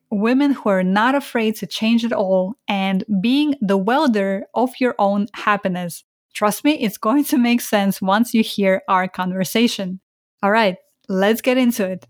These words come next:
I can't wait to get started. Welcome, Marion. Very excited to do this with you today and very excited to have you on our podcast.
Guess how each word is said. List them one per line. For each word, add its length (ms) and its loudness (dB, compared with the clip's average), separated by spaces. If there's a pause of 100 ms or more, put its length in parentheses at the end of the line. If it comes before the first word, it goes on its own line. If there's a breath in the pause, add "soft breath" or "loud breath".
I 80 2
can't 360 0
wait 380 0
to 100 -2
get 160 0
started. 540 -4 (1700)
Welcome, 420 2
Marion. 640 2
Very 220 2
excited 580 0
to 160 -2
do 140 4
this 220 2
with 140 2
you 180 0
today 360 0
and 140 -6
very 160 0
excited 360 0
to 100 -4
have 200 0
you 120 -2
on 100 -2
our 140 0
podcast. 880 -6